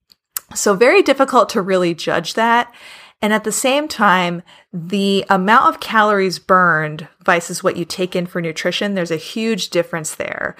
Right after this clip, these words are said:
So I usually recommend, and I, I don't do this myself, I do not track my activity in calories. I don't recommend that my clients track their activity in calories. All I want you to do is increase your activity level. Don't worry about tracking any of it.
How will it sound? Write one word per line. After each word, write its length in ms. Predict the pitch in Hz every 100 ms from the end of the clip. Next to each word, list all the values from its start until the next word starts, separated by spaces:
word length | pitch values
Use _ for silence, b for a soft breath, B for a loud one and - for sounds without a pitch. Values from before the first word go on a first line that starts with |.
| B B B
So 340 | - - 202
I 180 | - 220
usually 360 | 294 349 294 262
recommend, 640 | 208 214 185 165 160 160 -
and 160 | 175
I, 100 | 165 170 -
I 120 | 170
don't 200 | 208 233
do 100 | 226
this 180 | 220 214
myself, 360 | 196 202 185 185
I 60 |
do 160 | 170 165
not 260 | 170 170
track 420 | - 202 180 185 -
my 220 | 185 175
activity 460 | 165 - 175 175
in 100 | 170
calories. 640 | 170 175 160 170 165 165 -
I 80 | 160
don't 240 | 156 160 165
recommend 340 | 156 170 165
that 80 | -
my 80 | 147
clients 480 | - 196 208 202
track 320 | - - 196 -
their 140 | 190
activity 440 | 185 - 185 185
in 100 | 175
calories. 600 | 175 170 170 170 170 170 B B B -
All 160 | 190 196
I 100 | 214
want 240 | 202 196
you 80 | 196
to 120 | 202
do 180 | 180 180
is 160 | 180 180
increase 360 | 170 170 165
your 100 | 156
activity 420 | 143 - 151 147
level. 400 | - - - - -
Don't 140 | 226
worry 180 | 226 226
about 200 | 214 175
tracking 460 | - 180 160 156 143
any 200 | - -
of 120 | -
it. 180 | -